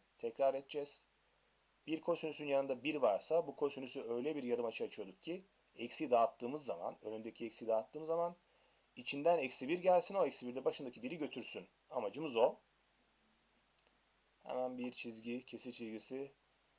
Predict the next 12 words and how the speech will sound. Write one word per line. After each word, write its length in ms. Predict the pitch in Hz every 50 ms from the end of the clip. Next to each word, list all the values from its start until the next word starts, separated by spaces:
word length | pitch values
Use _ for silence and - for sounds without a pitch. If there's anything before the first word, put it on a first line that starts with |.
| _ _ _
Peki 220 | - 135 - - -
kosinüsü 420 | 180 160 - 120 113 - 160 147
nasıl 220 | 139 120 - -
açayım? 320 | 101 - - 95 92 87 - _ _ _ _ _ _ _ _ _ _ _ _ _ _ _ _ _ _ _ _ _ _ - - _ - - - _ _ _ _ _ _ _ _ _ _ _ _ _ _ _ _ _ -
Önündeki 440 | 120 127 135 131 131 135 127 - 160
eksiye 260 | 135 127 - 156 151
dikkat 280 | 139 120 - 127 117 117
edeceğiz. 300 | 92 - - 101 92 104
Önünde 260 | 107 110 110 113 110
bir 80 | 113 104
eksi 220 | 98 - - 135
var. 240 | 120 95 90 -